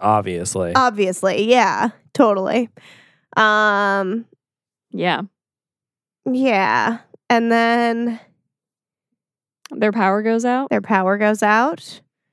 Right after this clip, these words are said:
Speaker 3: And
Speaker 2: And
Speaker 3: then there's a family in their
Speaker 2: and
Speaker 3: driveway.
Speaker 2: then there's a family in the driveway.
Speaker 3: Which that scene is where, uh, is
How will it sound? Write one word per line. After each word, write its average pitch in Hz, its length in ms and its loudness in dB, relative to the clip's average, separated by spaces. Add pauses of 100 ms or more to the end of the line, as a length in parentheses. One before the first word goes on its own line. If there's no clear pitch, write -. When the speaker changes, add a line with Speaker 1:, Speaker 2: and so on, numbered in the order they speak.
(400)
Speaker 3:
And 214 100 2
Speaker 2:
And 196 80 4
Speaker 3:
then 208 200 2
there's 214 160 2
a 226 60 0
family 262 340 0
in 226 80 0
their 202 100 -2
Speaker 2:
and 190 100 2
Speaker 3:
driveway. 190 200 2
Speaker 2:
then 175 100 2
there's 214 160 0
a 214 60 -2
family 208 400 0
in 196 100 -2
the 190 60 -2
driveway. 185 400 0
Speaker 3:
Which 214 360 2
that 226 340 2
scene 214 320 0
is 202 200 0
where, 196 400 2
uh, 185 500 -2
is 208 240 0